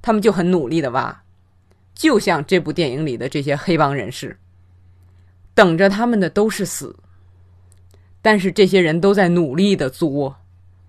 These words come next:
好像能逃过似的，但实际上越努力，越像是在自掘坟墓。我们前面说，这部片儿从表面上看，是三个人之间的友情和背叛的故事，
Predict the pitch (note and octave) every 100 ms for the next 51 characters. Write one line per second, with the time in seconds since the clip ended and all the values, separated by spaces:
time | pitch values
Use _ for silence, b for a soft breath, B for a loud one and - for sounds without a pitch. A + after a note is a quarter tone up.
0 | _ _ _ _ _ _ _ _ _ _
1 | _ _ - - F3 F#3+ A3 E3 F#3+ -
2 | C#3 D#3+ F3+ C#3 D3 A2+ - - - -
3 | - - _ _ _ _ - A#3+ A3+ -
4 | G3 A#3 A#3+ G3+ G3+ C4+ G3+ D#3+ A2 B2+
5 | - - - - - - - - G3+ D#3+
6 | E3+ C3+ C#3+ C#3+ B2 - F#3 C3 B2 B2+
7 | - A#2 C3+ A2 _ _ _ _ _ _
8 | _ _ _ _ _ _ _ _ _ _
9 | - G#3+ G3+ G3 F3 G3+ F#3+ D#3+ C#3+ -
10 | - B3 F#3 E3 F#3 F#3 F#3 F3 F#3+ E3+
11 | C#3 A#3+ B3+ F3+ C#3 D3+ - - - -
12 | - - - - - F#3+ F#3+ G#3 G3 F#3
13 | D3 D#3+ F3 E3 E3+ D#3+ C#3+ D3+ C3 C#3+
14 | - C#3+ D3 C#3+ F3+ C#3+ F3 C#3+ A#2 C#3+
15 | C3+ -